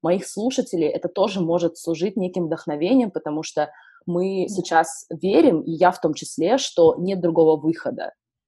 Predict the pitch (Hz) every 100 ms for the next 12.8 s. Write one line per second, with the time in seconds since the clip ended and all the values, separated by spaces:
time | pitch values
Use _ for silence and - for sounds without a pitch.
0 | _ _ _ - 190 208 190 208 277 220
1 | 208 190 262 240 208 196 185 185 196 226
2 | 208 180 170 190 247 214 202 - 254 262
3 | - 185 185 190 190 185 214 202 208 208
4 | 170 160 156 165 170 156 156 165 143 143
5 | _ - 170 262 320 339 370 302 320 240
6 | 254 302 359 339 381 403 392 269 359 339
7 | - - 302 - 262 330 339 - 277 262
8 | 277 294 311 262 415 311 - 254 262 247
9 | - 294 277 196 185 214 277 370 320 247
10 | - - 220 240 240 214 - 247 226 185
11 | 202 147 - _ _ _ - 196 233 262
12 | 240 240 262 247 190 208 220 220